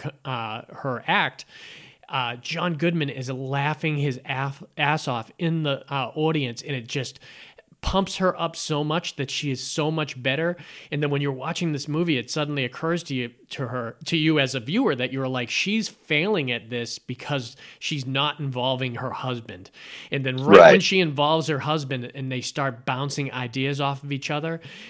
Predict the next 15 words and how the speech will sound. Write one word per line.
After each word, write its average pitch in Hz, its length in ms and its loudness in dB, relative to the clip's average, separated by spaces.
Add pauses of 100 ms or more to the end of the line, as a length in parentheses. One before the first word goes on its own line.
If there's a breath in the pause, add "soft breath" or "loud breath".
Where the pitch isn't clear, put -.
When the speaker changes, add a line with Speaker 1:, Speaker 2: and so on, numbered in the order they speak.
(160 loud breath)
Speaker 1:
and 131 300 -6 (100)
it, - 240 -14
it's - 280 -12
the 147 120 0
missing 165 540 2
piece 165 300 -2
that 120 200 -6
she 147 260 0
had 127 200 0
been 120 160 -4
looking 127 260 -6
for 117 240 -6
the 113 140 -6
entire 110 480 -6
time. 139 460 -8